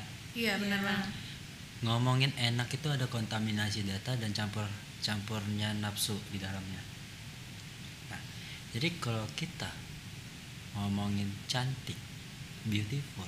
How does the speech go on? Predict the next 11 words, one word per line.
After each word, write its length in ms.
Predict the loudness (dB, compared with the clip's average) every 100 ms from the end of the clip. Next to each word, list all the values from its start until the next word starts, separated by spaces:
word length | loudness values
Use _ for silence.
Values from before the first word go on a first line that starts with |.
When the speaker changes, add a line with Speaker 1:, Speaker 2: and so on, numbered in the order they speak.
| -6
Speaker 3:
itu 180 | -6 -4
kan 140 | -2 -2 -4 -4
keindahan. 640 | -2 0 0 0 -2 -4 -6 -10 -10 -10 -10 -2
Berarti 320 | 0 2 0 0 -8 -10 0
indah 280 | 6 8 8
itu 200 | 4 4
sendiri 340 | 4 4 4
kan 220 | 4 4 6
bersifat, 680 | 6 4 4 4 6 4 4 -2 -8 -10 -10 -10 -10 -10 -10 -10 -10 -10 -6 -2
bukan 320 | 2 6 8
bentuk. 380 | 8 6 2